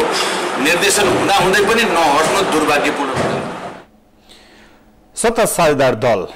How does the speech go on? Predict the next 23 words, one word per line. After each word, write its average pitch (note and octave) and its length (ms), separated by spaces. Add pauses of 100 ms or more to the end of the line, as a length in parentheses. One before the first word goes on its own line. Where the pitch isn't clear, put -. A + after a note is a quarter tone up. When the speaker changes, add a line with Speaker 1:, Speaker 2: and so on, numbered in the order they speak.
(100)
Speaker 2:
नेकपा C#3+ 340
माओवादी A#2+ 420
केन्द्रका A#2 400
अध्यक्ष A#2+ 280
पुष्पकमल E3+ 680
दाहालले B2+ 460
पनि D3 260 (180)
कुन D4+ 180
प्रसङ्गमा F#3 580
हो C#3+ 440
आफूले D3+ 320
बुझ्न C3+ 420
नसकेको C3 440
र G#3+ 60
यो D3+ 200
चाहिँ D3 260 (340)
औचित्यपूर्ण C#3 840
थिएन C3 560
भनेर G#2 200
अभिव्यक्ति A2 440
दिएको G2+ 320
अवस्था G2 300
छ। - 140